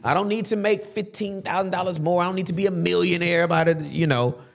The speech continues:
I need to make one penny more than I made last year to know that you're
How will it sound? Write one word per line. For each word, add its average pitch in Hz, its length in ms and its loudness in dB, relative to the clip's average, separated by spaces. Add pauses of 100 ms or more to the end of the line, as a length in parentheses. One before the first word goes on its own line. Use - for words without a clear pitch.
(340)
I 113 100 -4
need 135 140 0
to 143 40 -2
make 123 160 0
one 131 280 -2
penny 139 240 0
more 127 220 -4
than 110 120 -6
I 110 60 -4
made 107 220 -4
last 90 280 -6
year 92 120 -6
to 95 100 -10
know 90 140 -6
that 78 200 -8
you're 87 220 -4